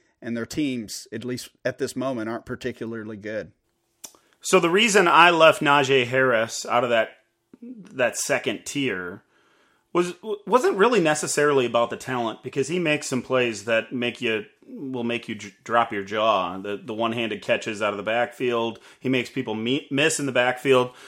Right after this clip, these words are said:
Speaker 2: It's really about the surrounding cast. You know, there's so many questions about the quarterback position. There's questions about, um,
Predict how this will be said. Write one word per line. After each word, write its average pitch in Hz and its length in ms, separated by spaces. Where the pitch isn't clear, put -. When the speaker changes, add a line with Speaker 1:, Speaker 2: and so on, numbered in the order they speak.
Speaker 2:
It's 160 160
really 269 280
about 147 200
the 135 80
surrounding 123 520
cast. 110 640
You 120 260
know, 120 100
there's 120 300
so 147 120
many 143 140
questions 127 720
about 120 240
the 131 60
quarterback 139 560
position. 131 760
There's 127 180
questions 127 760
about, 117 640
um, 107 800